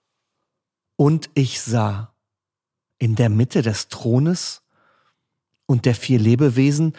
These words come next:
und in der Mitte der Ältesten ein Lamm stehen, wie geschlachtet. Es hatte sieben Hörner und sieben Augen.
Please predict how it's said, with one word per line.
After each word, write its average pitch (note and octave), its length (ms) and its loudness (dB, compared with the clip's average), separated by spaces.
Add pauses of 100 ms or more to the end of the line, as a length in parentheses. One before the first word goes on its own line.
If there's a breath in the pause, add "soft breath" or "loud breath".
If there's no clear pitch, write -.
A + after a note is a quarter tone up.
(160 loud breath)
und - 200 -4
in C#3 100 2
der B2+ 120 4
Mitte D3 420 0
der B2+ 180 -4
Ältesten - 580 -2
ein A#2 200 -2
Lamm A2+ 420 -2
stehen, A2+ 640 -6 (480)
wie C#3 160 0
geschlachtet. C3 840 -2 (1500)
Es - 240 -8
hatte C3+ 200 -4
sieben A#2+ 560 -2
Hörner C#3 480 0
und B2 160 -2
sieben D3 360 -4
Augen. B2 480 -4